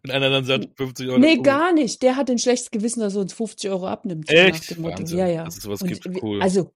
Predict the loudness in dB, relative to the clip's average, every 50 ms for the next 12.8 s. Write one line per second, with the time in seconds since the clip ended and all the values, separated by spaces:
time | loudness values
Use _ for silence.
0 | _ _ 0 0 0 0 -2 -2 -2 -4 -6 -6 -6 -8 -8 -8 -8 -10 -12 -14
1 | -14 -14 -10 -6 -4 -4 -4 -4 -4 -6 -6 -6 -4 -4 -4 -4 -4 -6 -6 -6
2 | -6 -6 -6 -6 -6 -8 -8 -8 -8 -10 -10 -10 -10 -10 -8 -6 -6 -4 -2 -2
3 | 0 0 0 0 -2 -2 -2 -2 -2 -2 -4 -6 -8 -8 -8 -8 -10 -8 -6 -6
4 | -6 -6 -6 -10 -12 _ -20 -14 -6 -4 -4 -4 -4 -6 -12 -16 -12 -6 -2 2
5 | 2 4 4 2 0 -2 -4 -2 -2 -2 -2 -2 -4 -8 -6 _ 0 2 2 2
6 | 2 4 4 4 4 2 -2 0 0 2 2 0 0 0 0 2 2 2 0 0
7 | -2 -2 -2 -4 -4 -6 -12 -20 _ _ -2 -2 2 4 2 4 4 2 0 0
8 | 0 0 0 0 -2 -4 -6 _ _ _ _ _ -4 -2 -2 0 -2 -2 -2 -2
9 | -4 -4 0 2 2 2 2 2 0 -2 -2 0 0 0 -2 0 -2 -4 -4 -4
10 | -2 -2 0 0 -2 -2 -4 -8 _ _ _ _ -6 -4 -4 -4 -4 -6 -6 -4
11 | -4 -2 -2 -2 -4 -4 -2 0 0 0 0 -2 -4 -6 -6 -6 -6 -6 -4 -4
12 | -2 -2 -4 -2 -2 0 0 0 0 -2 -4 -6 -6 -8 -12